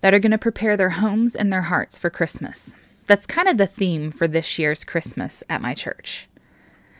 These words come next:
And I'm super excited about the family event that I've created that goes along with this theme. I'm really hoping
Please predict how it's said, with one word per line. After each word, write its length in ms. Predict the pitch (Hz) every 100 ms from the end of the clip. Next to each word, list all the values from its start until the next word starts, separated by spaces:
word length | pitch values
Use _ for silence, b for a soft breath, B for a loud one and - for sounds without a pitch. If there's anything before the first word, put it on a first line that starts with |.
| b b b
And 100 | 226
I'm 140 | 226
super 380 | 220 - 311 330
excited 500 | - - 185 170 170
about 220 | - 175
the 80 | 180
family 400 | - 202 214 214 -
event 480 | 180 220 233 170 -
that 140 | 180
I've 160 | 165 -
created 400 | - 165 165 165
that 180 | 165 170
goes 180 | 175 170
along 360 | 165 156 160
with 260 | 180 320 -
this 260 | - 165 -
theme. 420 | 233 175 - 196 - _ B B B B B
I'm 180 | 180 175
really 360 | 196 202 240
hoping 460 | 226 202 226 240